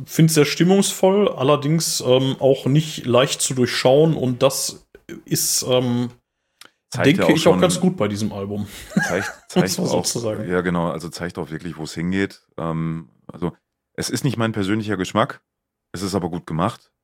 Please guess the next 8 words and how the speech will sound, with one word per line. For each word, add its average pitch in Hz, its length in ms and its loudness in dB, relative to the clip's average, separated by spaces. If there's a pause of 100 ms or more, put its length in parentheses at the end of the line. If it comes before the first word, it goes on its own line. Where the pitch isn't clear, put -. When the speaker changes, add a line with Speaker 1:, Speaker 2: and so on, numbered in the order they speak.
(140)
Speaker 2:
und, 85 440 -4
ähm, 82 460 0 (1160)
ja, 73 180 -8 (240)
also 101 180 4 (180)
Nightwish 98 440 -4
haben 90 240 -4
noch 85 180 -6
nie 104 380 0